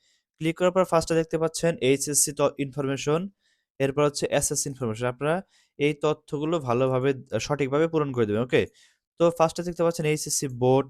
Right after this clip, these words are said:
তারপর হচ্ছে এস-, এইচএসসি রোল, এরপর হচ্ছে এইচএসসি পাসিং ইয়ার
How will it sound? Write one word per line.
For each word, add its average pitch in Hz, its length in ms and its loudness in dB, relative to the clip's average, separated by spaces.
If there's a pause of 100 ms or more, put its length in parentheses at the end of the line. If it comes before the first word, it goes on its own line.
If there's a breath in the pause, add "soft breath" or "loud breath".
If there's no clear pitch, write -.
তারপর 131 240 2
হচ্ছে 131 200 -2
এস-, - 320 -2
এইচএসসি 139 420 2
রোল, 127 240 4 (2000)
এরপর 127 180 0
হচ্ছে 143 180 -2
এইচএসসি 143 500 0
পাসিং 131 480 0
ইয়ার 98 180 -4